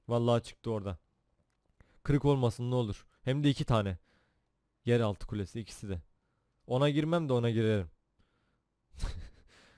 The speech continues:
Aklıma bir espri geldi. Neyse, boş verin. Hoppa. Şuradan <laughs> aşağı inelim de. Dur. Buradan tier beş çıkarsa çok hoş olur. Hatta şöyle bir Vision'ın pantolonu falan çıksa var ya, on numara olur. Siktir git. Puşt. Ben gidiyorum.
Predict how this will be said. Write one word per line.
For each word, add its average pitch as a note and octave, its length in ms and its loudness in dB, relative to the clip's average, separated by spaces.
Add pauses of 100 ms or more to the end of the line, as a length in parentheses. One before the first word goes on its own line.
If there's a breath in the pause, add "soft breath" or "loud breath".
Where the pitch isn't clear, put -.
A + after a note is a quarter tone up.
(600 soft breath)
Aklıma A2+ 400 -2
bir A#2 60 2
espri A2+ 320 0
geldi. G2 280 -2 (120)
Neyse, A2+ 280 -2
boş G2+ 220 -6
verin. F#2 240 -12
Hoppa. G#2 720 4 (920 soft breath)
Şuradan C3 280 -2
<laughs> A#2+ 60 2
aşağı C3+ 360 4
inelim C3 340 0
de. F#2+ 120 -4 (500 soft breath)
Dur. - 300 -8 (600)
Buradan C3 280 4
tier C#3 320 4
beş C#3+ 180 2
çıkarsa C#3+ 360 0
çok - 220 -2
hoş A2+ 140 -4
olur. G#2 120 -4
Hatta A2+ 340 2
şöyle B2 240 2
bir A#2+ 140 0
Vision'ın B2 360 0
pantolonu A#2+ 460 0
falan A#2+ 240 0
çıksa - 300 -6
var C#3 120 0
ya, B2 60 -2
on A#2 220 0
numara A2+ 220 0
olur. F#2 220 -6 (640 loud breath)
Siktir - 220 -2
git. G2 100 -2 (340)
Puşt. - 200 -4 (840)
Ben A2+ 100 -2
gidiyorum. A2+ 340 -6